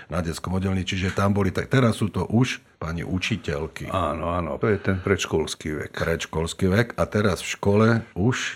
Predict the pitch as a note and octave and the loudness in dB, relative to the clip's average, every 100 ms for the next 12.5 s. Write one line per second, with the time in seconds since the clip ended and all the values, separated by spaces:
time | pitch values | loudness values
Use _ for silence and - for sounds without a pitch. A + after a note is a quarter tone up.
0 | D#2+ E2+ F#2+ G2+ - _ - - - _ | -4 -2 0 -2 -8 _ -20 -20 -20 _
1 | G2+ A2 A#2 E2+ G#2 B2 C3+ A#2+ G#2+ G2 | -2 2 2 4 6 6 6 6 6 4
2 | F2 F2 - - D#2+ D2 - D#2+ E2+ E2+ | 2 0 -6 -10 -10 -8 -8 -4 -2 2
3 | F2 F2+ G2 A2 - E2 F2 E2 - B2 | 2 2 2 2 -2 -6 -2 -2 0 0
4 | D3 C3+ - C#2+ F#2+ A#2 C3 - G#2 A2+ | 2 -2 -8 -4 0 0 0 0 2 4
5 | G#2 F2 F2+ - F#2+ F#2 - G2 B2 C3+ | 2 0 -2 -2 0 0 0 -2 0 -2
6 | - F2 D#2 - D#2+ G2 E2+ E2 C#2+ - | -2 -4 -4 -6 -4 -2 -2 -2 -6 -12
7 | - - - - - D#2 F2+ - A2+ A#2+ | -20 -18 -18 -20 -8 -2 -2 2 4 6
8 | B2+ A#2 A#2 G#2+ G2+ G2+ G#2 G2+ F2 - | 6 6 6 4 4 2 0 0 0 -2
9 | - - C3 E3+ B2 F#2 G2 - G#2 - | -4 -2 4 6 6 4 4 4 2 4
10 | A2 G#2+ - - _ _ _ - - - | 4 2 -4 -20 _ _ _ -14 -14 -16
11 | _ D2 D2+ - A#2 - - - - - | _ -4 -2 -2 -2 -4 -10 -20 -20 -20
12 | _ - F#2 F#2 F2+ | _ -4 0 0 -2